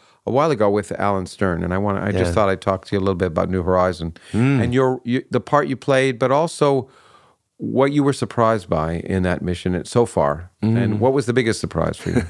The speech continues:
Speaker 2: <laughs> I'm most surprised by Alan Stern.
Speaker 1: <laughs> Yeah, yeah, yeah.
Speaker 2: <laughs> He's a phenomenon in
Speaker 1: Yeah,
Speaker 2: himself, you know.
Speaker 1: absolutely.
Speaker 2: My God, yeah, the man's amazing. I don't think he sleeps, you know, and his brain is so quick and so agile.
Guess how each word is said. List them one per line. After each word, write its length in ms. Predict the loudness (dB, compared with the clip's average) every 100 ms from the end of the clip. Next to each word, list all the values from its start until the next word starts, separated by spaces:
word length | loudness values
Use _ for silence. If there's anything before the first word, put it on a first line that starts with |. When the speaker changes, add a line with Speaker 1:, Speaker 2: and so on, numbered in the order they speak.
| 0
Speaker 2:
<laughs> 140 | 2
I'm 160 | 0 2
most 180 | 0 -2
surprised 300 | -2 -2 -2
by 120 | 0
Alan 260 | 2 2 0
Stern. 420 | 0 2 2 2
Speaker 1:
<laughs> 100 | 0
Yeah, 140 | 2
yeah, 360 | 2 2 2 0 2
yeah. 140 | 2
Speaker 2:
<laughs> 220 | 2 2 2
He's 100 | 0
a 80 | -2
phenomenon 720 | 0 0 2 2 2 2 2
in 80 | 2
Speaker 1:
Yeah, 60 |
Speaker 2:
himself, 540 | 2 2 2 2 2 0
you 80 | 2
know. 60 |
Speaker 1:
absolutely. 440 | 4 2 2 -2 -6 -12 -20 -20 -10
Speaker 2:
My 240 | -4 -4 -2
God, 320 | -2 -2 -2
yeah, 180 | -2 -2
the 100 | -2
man's 320 | -2 -2 -2
amazing. 520 | -2 -2 -2 -2 -2
I 60 | -2
don't 120 | -2
think 140 | -2
he 80 | -4
sleeps, 640 | -4 -2 0 -2 -8 -16 -18 -20 -20 -20 -20 -20 _
you 140 | -2
know, 200 | 0 0
and 100 | -2
his 140 | -2 -6
brain 380 | -6 -2 0 0
is 140 | -2
so 420 | -6 -2 0 0
quick 400 | -2 -2 -2 -2
and 100 | -6
so 260 | -4 -2 -2
agile. 580 | -2 -2 -4 -6 -6